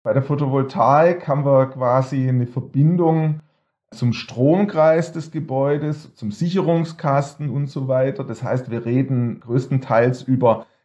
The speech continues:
Kabel, die verlegt werden vom Sicherungskasten, üblicherweise dann im Untergeschoss bis aufs Dach.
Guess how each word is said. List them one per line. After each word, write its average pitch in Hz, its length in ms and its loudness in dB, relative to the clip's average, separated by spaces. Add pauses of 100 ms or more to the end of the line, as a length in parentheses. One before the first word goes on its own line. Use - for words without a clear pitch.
(120)
Kabel, 160 600 4
die 160 160 -2
verlegt 143 600 0
werden 156 480 0 (380)
vom 143 500 4
Sicherungskasten, 135 1040 0
üblicherweise 120 720 -2
dann 110 200 -6
im 110 100 -2
Untergeschoss 139 720 -4
bis 147 180 -10
aufs 135 300 -8
Dach. 156 300 -2